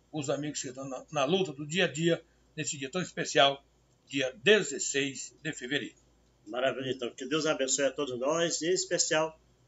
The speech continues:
Speaker 2: os comunicadores, né, os repórteres, que têm a responsabilidade de levar pra você que está em casa o melhor da informação, mesmo que a informação não seja boa, mesmo que a notícia não seja boa. Mas quando ela é com qualidade, com a verdade, com imparcialidade,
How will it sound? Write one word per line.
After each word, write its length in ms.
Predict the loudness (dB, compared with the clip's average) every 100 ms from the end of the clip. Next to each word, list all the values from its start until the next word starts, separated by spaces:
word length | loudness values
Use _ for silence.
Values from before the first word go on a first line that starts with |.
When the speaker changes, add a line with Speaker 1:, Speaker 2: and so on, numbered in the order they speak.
| _
Speaker 2:
os 260 | -10 -2 -2
comunicadores, 880 | 0 -2 0 -2 -4 0 2 2 0
né, 80 | -6
os 80 |
repórteres, 540 | -8 -6 -4 -4 -6 -14
que 120 | -14
têm 160 | -6 -6
a 40 |
responsabilidade 720 | -6 -12 -8 -6 -4 -2 -4 -4 _ _ _
de 80 | -8
levar 280 | -6 -2 -4
pra 120 | -4
você 220 | -6 -4 -4
que 40 |
está 160 | -2 -4
em 60 | -4
casa 400 | -4 -2 -4 -12 _ _ _ _
o 80 | -6
melhor 280 | 2 4
da 80 | 4
informação, 840 | 2 -2 -4 -4 -2 0 0 -2 -8 _ _ _
mesmo 360 | 2 4 4
que 80 | 0
a 40 | -4
informação 440 | -4 -4 -4 -4
não 100 | -6
seja 260 | -8 -8 -8
boa, 300 | -8 -8 -6
mesmo 200 | -8 -8
que 100 | -6
a 60 |
notícia 260 | -6 -6 -10
não 80 | -10
seja 240 | -6 -6
boa. 260 | -6 -8 -14 _ _ _ _
Mas 140 | -16 -12
quando 180 | -6 -4
ela 140 | -4
é 40 |
com 140 | -6 -12
qualidade, 680 | -8 -6 -4 -4 -2 -4 -10
com 100 | -14
a 60 |
verdade, 580 | -12 -12 -8 -6 -6 -8 _
com 80 | -16
imparcialidade, 760 | -10 -10 -8 -8 -4 -6 -6